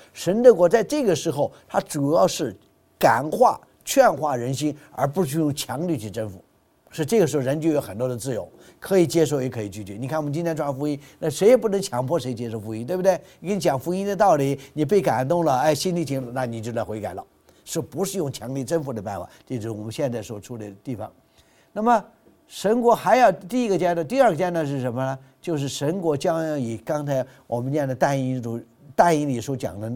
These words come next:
预言的一种书，就是什么？一块非人手造出来的大石头从天而降，把整个世界打得粉碎。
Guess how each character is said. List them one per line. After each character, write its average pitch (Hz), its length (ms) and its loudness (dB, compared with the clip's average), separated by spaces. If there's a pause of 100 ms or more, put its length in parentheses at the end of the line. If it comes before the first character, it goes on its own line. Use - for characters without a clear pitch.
(140)
预 175 160 -4
言 120 180 0
的 123 80 -2
一 120 60 -4
种 101 160 -10
书， 107 180 -10
就 104 160 -10
是 98 120 -14
什 104 60 -10
么？ 92 160 -12 (680)
一 165 160 -4
块 135 180 0
非 233 300 2
人 180 260 -2
手 151 160 -4
造 156 180 -4
出 139 120 -6
来 147 60 -2
的 139 140 -8
大 - 120 -8
石 131 160 -8
头 165 100 -6
从 285 400 0
天 233 220 -2
而 139 160 0
降， 165 120 0 (220)
把 - 180 -10
整 240 320 4
个 254 140 4
世 - 180 -6
界 147 160 -4
打 - 220 -8
得 135 80 0
粉 101 180 -8
碎。 92 160 -10